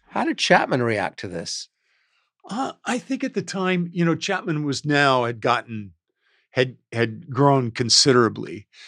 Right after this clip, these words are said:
Speaker 2: Um, m-, we were no longer, you know, initially, I think we were, uh,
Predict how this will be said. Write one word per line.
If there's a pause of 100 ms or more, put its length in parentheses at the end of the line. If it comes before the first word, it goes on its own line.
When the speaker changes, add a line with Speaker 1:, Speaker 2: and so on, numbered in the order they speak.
(280)
Speaker 2:
Um, (480)
m-, (160)
we
were
no
longer, (640)
you
know,
initially,
I
think
we
were, (760)
uh,